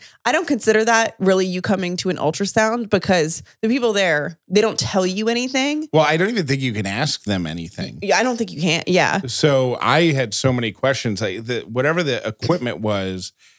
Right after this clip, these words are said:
Speaker 2: that they were using on Callie, at one point she says, "Okay, let's check the blood flow."
Speaker 1: This is
Speaker 2: through
Speaker 1: to, this is
Speaker 2: to
Speaker 1: yesterday.
Speaker 2: Yeah, yesterday. "Let's check the blood flow to the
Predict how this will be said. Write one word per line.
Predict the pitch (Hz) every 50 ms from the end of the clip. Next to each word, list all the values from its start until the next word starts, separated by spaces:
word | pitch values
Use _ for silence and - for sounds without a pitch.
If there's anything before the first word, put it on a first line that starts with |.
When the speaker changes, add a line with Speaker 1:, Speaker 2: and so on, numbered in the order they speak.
| _ _ _ _ _
Speaker 2:
that | 117 113 104
they | - 113 110
were | 107 107
using | 107 104 113 123 123 104 107 107
on | 104 101 98 98 95 87 - _ _
Callie, | - 131 139 131 117 98
at | 80 78
one | 113 120 120
point | 107 113 107 107 92
she | - 101
says, | 98 110 107 101
"Okay, | 135 147 - 151 135
let's | 113 113 127 131 - -
check | - - 170 165 160 -
the | - 113
blood | 104 113 117 123 143 151 127
flow." | - - - 117 113 107 104 101 101 98 95 95 - _ _ _ _ _ _ _ _
Speaker 1:
This | 190 190 262 285 277 269
is | 240 -
Speaker 2:
through | - - 220 - 120
Speaker 1:
to, | 185
this | 214 226 220
is | 208 190
Speaker 2:
to | 160
Speaker 1:
yesterday. | 170 - - 123 110 170 - - 80
Speaker 2:
Yeah, | 127 151 160 131 90 80 82
yesterday. | 98 110 123 143 131 - - 98 87 85 82 - _ _ _ _ _ _ 123
"Let's | 127 147 143 -
check | - - - 165 147 -
the | - 139
blood | 117 95 110 113 117 123 135 135
flow | - - - 120 110 107 104 101 98 98 98
to | 92 - - - 127 123 117 113 107
the | 101 110 104 98 95 95 92 92